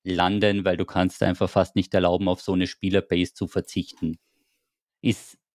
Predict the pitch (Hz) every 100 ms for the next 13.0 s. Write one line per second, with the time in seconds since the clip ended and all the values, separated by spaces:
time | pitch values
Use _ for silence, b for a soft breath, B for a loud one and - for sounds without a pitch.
0 | _ _ - 107 90 - _ _ _ 135
1 | - 151 139 139 131 139 135 120 - 123
2 | 127 - 139 139 147 139 147 147 127 117
3 | 117 113 117 120 123 120 120 123 - 113
4 | 120 123 - 120 113 131 110 107 - -
5 | 131 - 143 139 117 104 101 101 110 -
6 | 120 120 117 107 110 117 120 107 110 113
7 | - 101 104 113 104 101 98 104 123 113
8 | 110 113 - 110 107 - 110 113 101 92
9 | - 95 - 110 107 104 - 101 - 104
10 | - 95 101 110 - - 101 110 117 -
11 | _ _ 104 90 127 - - _ _ _
12 | _ _ _ _ - 104 - 90 85 85